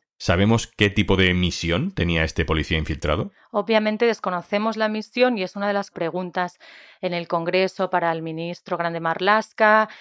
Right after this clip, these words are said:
Speaker 2: y se están pidiendo explicaciones sobre cuál era el objetivo, ¿no?, de esta infiltración y si había, mm, orden judicial, pero sí que vemos que esta persona se acerca a unos espacios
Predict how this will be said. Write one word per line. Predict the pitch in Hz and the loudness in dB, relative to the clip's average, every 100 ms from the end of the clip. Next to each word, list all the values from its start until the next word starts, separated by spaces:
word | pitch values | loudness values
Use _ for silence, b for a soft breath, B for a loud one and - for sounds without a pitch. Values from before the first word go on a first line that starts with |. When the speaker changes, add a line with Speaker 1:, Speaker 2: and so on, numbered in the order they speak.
| B | B
Speaker 2:
y | 185 | -6
se | 190 175 | -4 -4
están | - 170 170 175 180 175 175 175 165 | -2 0 0 -2 -6 -8 -8 -10 -4
pidiendo | 190 190 208 | -2 2 0
explicaciones | 202 202 185 185 240 226 196 | 0 -2 -2 0 0 0 0
sobre | 180 160 156 | -2 -2 -4
cuál | - 196 196 | 0 2 2
era | 190 | 0
el | 190 | -4
objetivo, | - 185 185 190 185 165 - _ | -6 -6 -2 0 0 -4 -10 _
¿no?, | 175 202 | -8 -6
de | 185 | -6
esta | - | -6
infiltración | 185 190 170 170 - 254 | -6 -6 -2 -2 0 0
y | 233 | 0
si | 170 | -6
había, | 151 160 165 160 151 147 _ - | -6 -2 0 2 2 -2 _ -20
mm, | 156 147 156 | -20 -20 -18
orden | - 170 156 165 165 165 170 196 | -12 -10 -8 -8 -8 -12 -16 -16
judicial, | - 180 170 - 233 269 302 B B B B | -8 -6 -6 0 2 2 0 B B B B
pero | 226 220 | 2 2
sí | 233 | -2
que | 233 247 | -2 0
vemos | 247 233 247 | 0 -2 -4
que | - | -6
esta | 185 214 | -6 -4
persona | 214 196 - 220 226 | -6 -8 -4 -2 -2
se | - | -4
acerca | 170 185 190 214 214 - B B B B B B _ | -6 -6 0 2 2 -2 B B B B B B _
a | 214 | 2
unos | 202 240 | 2 2
espacios | 247 - 233 226 254 254 _ | 0 0 0 2 0 0 _